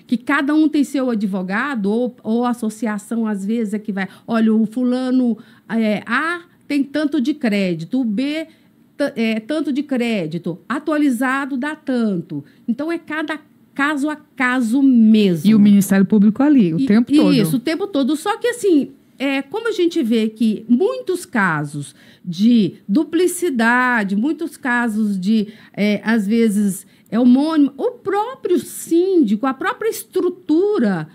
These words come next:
Speaker 1: né, ou o juiz, eles podem já cercear, né? Eles já podem, né, em benefício da massa, né,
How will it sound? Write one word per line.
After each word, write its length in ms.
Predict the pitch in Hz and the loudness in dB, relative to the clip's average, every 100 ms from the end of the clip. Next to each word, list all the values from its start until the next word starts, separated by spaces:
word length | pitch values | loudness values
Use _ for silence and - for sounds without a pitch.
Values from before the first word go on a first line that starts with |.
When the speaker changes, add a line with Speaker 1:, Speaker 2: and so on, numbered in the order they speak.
| _ _ | _ _
Speaker 1:
né, 300 | 220 302 349 - | -2 -2 -2 -6
ou 300 | 523 494 330 | -2 2 2
o 20 | |
juiz, 800 | 240 226 208 262 359 349 269 214 | 2 2 2 0 0 0 -2 -2
eles 360 | 294 349 415 | -4 -4 -6
podem 640 | - - 302 311 320 381 392 | -10 -8 -6 -6 -6 -6 -4
já 340 | - 277 349 359 _ _ _ | -6 -6 -8 -12 _ _ _
cercear, 1000 | - 392 403 - 453 415 269 254 277 - _ _ - | -14 -12 -12 -12 -10 -6 -4 -4 -6 -12 _ _ -6
né? 280 | 247 311 302 | -6 -6 -4
Eles 240 | 220 240 | -2 -2
já 140 | 254 277 | -4 -8
podem, 640 | - 254 294 302 277 226 - - - | -8 -8 -8 -6 -4 -4 -8 -20 -6
né, 520 | 214 254 247 202 170 233 | -4 -2 -2 -2 -4 2
em 160 | 262 | 2
benefício 600 | 233 269 247 240 226 196 208 | 4 2 0 2 0 2 -2
da 220 | 240 240 | 0 0
massa, 640 | 202 214 392 453 - - 160 | 2 0 -2 -8 -12 -8 -6
né, 300 | 208 294 | -6 -6